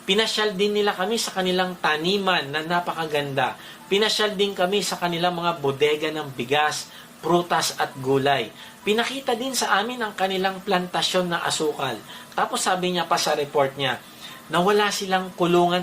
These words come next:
sa bayan na yon. Walang mga lasing na tao, walang divorce na nangyayari sa pamilya. At tinanong ng reporter kung bakit ganun ang kanilang village. Sinabi nila na thirty years ago ay may isang Amerikano na missionary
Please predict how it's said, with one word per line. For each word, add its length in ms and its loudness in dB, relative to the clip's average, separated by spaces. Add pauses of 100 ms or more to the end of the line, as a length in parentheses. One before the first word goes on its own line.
sa 80 -4
bayan 400 0
na 80 -4
yon. 240 0 (400)
Walang 320 4
mga 240 2
lasing 400 0
na 160 -2
tao, 480 2 (240)
walang 320 2
divorce 560 2
na 80 -4
nangyayari 480 0
sa 160 -4
pamilya. 560 -2 (240)
At 80 -2
tinanong 400 0
ng 160 2
reporter 560 2
kung 160 -4
bakit 400 -2
ganun 480 4 (240)
ang 240 -2
kanilang 480 0
village. 640 0 (240)
Sinabi 480 0
nila 320 0
na 240 -4 (320)
thirty 400 2
years 320 6
ago 480 4 (320)
ay 80 -2
may 320 -2
isang 400 -2
Amerikano 800 0
na 160 -2
missionary 880 -2